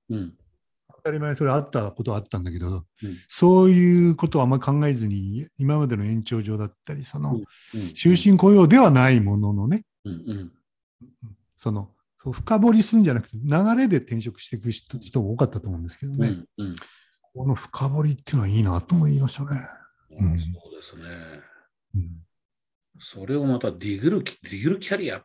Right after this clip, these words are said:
Speaker 1: ていう言葉にするのはすごいですね。
Speaker 2: 素晴らしいですね。
Speaker 1: <laughs> そうですね。
Speaker 2: あの、まあ、ちょっと、
Speaker 1: うん。
Speaker 2: 二分間だけ自分の、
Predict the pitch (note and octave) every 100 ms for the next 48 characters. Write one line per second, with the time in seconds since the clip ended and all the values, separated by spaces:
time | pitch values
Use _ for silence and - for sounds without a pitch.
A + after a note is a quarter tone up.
0 | _ _ F#2 F2 E2+ E2 D#2 G2+ F#2+ F#2
1 | E2+ - E2+ D#2 - F2 E2 - F#2 F#2+
2 | - _ _ _ _ _ _ - - -
3 | F2+ F2+ E2 - G#2 F2 E2+ _ F2+ F2+
4 | F2+ F#2 F#2+ F#2 F2+ - _ _ F#2 F#2
5 | - _ _ _ C#3 C3 B2+ B2+ B2 B2
6 | B2+ B2+ - F3+ C3+ G#2+ - _ _ _
7 | _ _ _ G#2+ G2+ E2+ D#2+ C#3 D3+ D3
8 | C#3+ C#3 A#2+ B2 B2+ B2+ B2 -